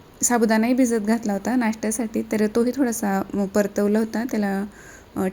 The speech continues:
टिफिनमध्ये सोबत देण्यासाठी. अ, म्हणजे, अ, पुऱ्या जर त्याने शॉर्ट ब्रेकला खाल्ल्या तर, अ, साबुदाणे तो लंच, अ, ला खाऊ शकतो, अ, लाँग, अ, ब्रेकला. तर, अ,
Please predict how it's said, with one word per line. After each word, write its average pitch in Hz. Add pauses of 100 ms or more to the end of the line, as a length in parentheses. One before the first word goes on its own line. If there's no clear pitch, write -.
टिफिनमध्ये 240 (100)
सोबत 220
देण्यासाठी. 220
अ, 220
म्हणजे, 202 (540)
अ, 196
पुऱ्या 226
जर 233
त्याने 220 (160)
शॉर्ट 226
ब्रेकला 202
खाल्ल्या 208
तर, 202
अ, 202
साबुदाणे 196
तो 226 (200)
लंच, 208
अ, 208
ला 208
खाऊ 240
शकतो, 247 (680)
अ, 202
लाँग, 208
अ, 202
ब्रेकला. 202 (720)
तर, 214
अ, 208